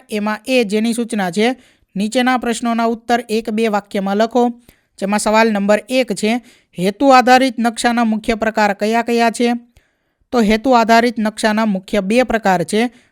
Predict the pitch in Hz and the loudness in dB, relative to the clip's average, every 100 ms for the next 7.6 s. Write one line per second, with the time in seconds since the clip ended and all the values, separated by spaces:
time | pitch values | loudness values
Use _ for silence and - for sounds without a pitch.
0 | _ 202 202 233 247 233 277 277 _ _ | _ -4 -4 0 -2 0 -2 -4 _ _
1 | - 202 208 233 202 220 - 196 202 - | -8 -4 -2 0 0 -2 -2 -4 -4 -4
2 | 233 233 233 220 226 - 226 233 _ _ | -4 -4 -4 -4 -4 -4 -4 -4 _ _
3 | - 214 220 220 226 214 208 202 196 190 | -4 -2 -2 -2 -4 -2 0 0 0 -2
4 | 190 190 233 247 _ _ _ 190 220 - | -2 2 2 2 _ _ _ -8 -8 0
5 | 254 254 254 226 247 262 240 247 254 247 | 2 2 0 -2 2 2 2 2 2 2
6 | 262 254 _ _ 240 220 233 247 240 226 | 0 -4 _ _ -2 0 0 0 0 0
7 | 208 - 208 196 220 262 | -2 -2 -4 -2 0 0